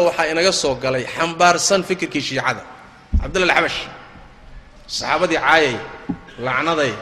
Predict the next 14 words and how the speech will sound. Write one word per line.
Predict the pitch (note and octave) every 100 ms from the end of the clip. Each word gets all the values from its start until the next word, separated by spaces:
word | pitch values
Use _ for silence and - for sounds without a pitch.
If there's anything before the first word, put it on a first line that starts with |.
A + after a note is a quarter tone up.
| - - - -
wuxuu | E3+ F#3
samayn | F#3+ F3+
aad | D#3
yaabayso. | E3 C#3+ G2 - - - - - - - - - -
Waa | C#3
ina | D#3+
soo | C#3+ G#3 G#3+
galo, | F#3+ D3+
Soomaali | D3+ D#3+ F3+ F3+
fara | E3
badan | D#3+ E3+
baa | D#3
soo | C3+ D#3
qaadatayoo, | D3+ C3+ C3 - B2